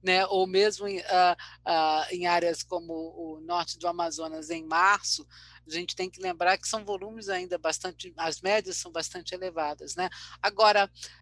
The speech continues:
nós temos uma, a, uma situação de, eh, La Niña enfraquecendo. Eu lembro que um comentário que você tinha feito, logo quando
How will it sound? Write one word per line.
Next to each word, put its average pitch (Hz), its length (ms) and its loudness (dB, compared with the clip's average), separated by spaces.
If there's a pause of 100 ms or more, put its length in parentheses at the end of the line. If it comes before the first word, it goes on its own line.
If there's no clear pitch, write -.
(220)
nós 226 260 2
temos 277 680 -2
uma, 202 560 4
a, 185 320 0 (200)
uma 190 220 -6
situação 190 640 -4
de, 220 340 -6 (120)
eh, 190 280 -2
La 202 200 4
Niña 247 400 -6
enfraquecendo. 208 1000 -6 (280)
Eu 196 100 0
lembro 220 360 -2
que - 180 -12
um 202 100 -10
comentário 196 640 -2
que - 140 -20
você 180 340 -6
tinha 170 460 -10
feito, - 440 -6 (240)
logo 233 240 -2
quando 240 240 -6